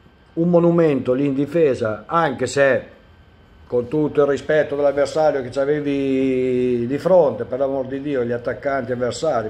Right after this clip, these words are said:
non erano mica Messi, Ronaldo e Platini, però insomma, grande De Ligt, buona la partita di Demiral, grande, grande ancora Danilo,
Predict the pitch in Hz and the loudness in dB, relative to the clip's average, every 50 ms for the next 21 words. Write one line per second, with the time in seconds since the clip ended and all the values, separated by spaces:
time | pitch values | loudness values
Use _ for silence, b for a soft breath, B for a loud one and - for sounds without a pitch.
0 | 104 113 110 117 120 123 127 131 127 123 120 117 117 120 123 127 127 127 - 120 | -8 -8 -8 -6 -6 -4 -2 -2 0 0 0 0 0 0 0 -2 -2 -2 -2 -2
1 | 117 117 113 110 107 B B B B B B - 107 120 131 139 127 123 - - | -2 -2 -2 -4 -6 B B B B B B -6 -2 0 2 2 0 0 -2 -2
2 | 123 120 117 117 117 120 127 131 131 127 123 120 120 117 117 117 113 113 113 110 | 0 0 2 2 2 0 0 0 0 0 0 2 2 2 2 2 2 0 0 -2
3 | 110 104 104 123 127 117 120 139 139 139 131 139 160 156 - 131 117 110 113 113 | -2 -4 -4 -6 -6 -4 -4 -4 -2 -2 -2 -2 -2 -2 -2 -2 -2 -2 -4 -6
4 | - B B B B B B B B B B B B B B B - - - - | -10 B B B B B B B B B B B B B B B -20 -20 -18 -10
5 | - - 151 127 117 110 104 92 82 - - - - - - - _ - - 120 | 0 4 4 4 4 2 -4 -6 -10 -14 -20 -20 -20 -20 -20 -20 _ -10 -2 0
6 | 139 147 143 139 143 151 175 185 180 165 139 117 104 90 123 131 147 160 151 143 | 2 2 2 0 0 2 4 4 4 4 2 0 -4 -6 -2 2 4 4 4 4
7 | 139 131 123 139 135 135 131 139 135 131 123 131 143 151 170 185 185 165 143 120 | 2 0 0 -2 -4 -4 -2 -2 -2 -2 -2 -2 -2 0 0 2 2 2 2 2
8 | 110 98 92 - - - - - _ - - - - - _ _ _ _ _ - | 0 -4 -10 -14 -18 -20 -20 -20 _ -20 -20 -20 -20 -20 _ _ _ _ _ -20
9 | - - - - - - - - - - - - - - - - - - - - | -20 -20 -20 -20 -20 -20 -20 -20 -20 -20 -20 -20 -20 -20 -20 -20 -20 -20 -20 -20
10 | - - - - - - - - 139 147 175 185 180 165 143 131 123 127 120 110 | -20 -20 -20 -20 -20 -16 -8 -2 2 4 4 4 4 0 -2 -2 -2 -2 -2 -2
11 | 110 - - - _ _ _ - 127 147 151 151 139 123 123 113 117 - 127 120 | -6 -8 -12 -20 _ _ _ -6 -4 -4 -4 -4 -4 -4 -4 -4 -2 -2 0 0
12 | 113 107 104 98 98 92 87 - - - - 117 156 180 208 214 196 147 123 113 | 0 -2 -4 -4 -8 -10 -10 -12 -16 -12 -4 0 2 2 4 4 4 2 2 0
13 | 98 101 92 | -2 -4 -6